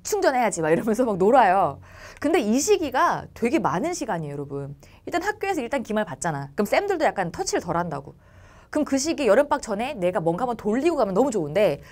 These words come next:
그걸 많이 놓쳐. 여기가 이 번이야. 이 번. 두 번째가 언제?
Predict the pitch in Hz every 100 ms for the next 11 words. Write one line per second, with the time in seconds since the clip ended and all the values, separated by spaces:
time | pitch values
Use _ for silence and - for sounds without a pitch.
0 | - - 294 220 180 240 - - 240 233
1 | 131 - 220 277 254 196 214 269 233 185
2 | 175 139 143 - - _ - 170 165 143
3 | - - - - _ - - - - -
4 | - 240 285 285 202 165 185 226 143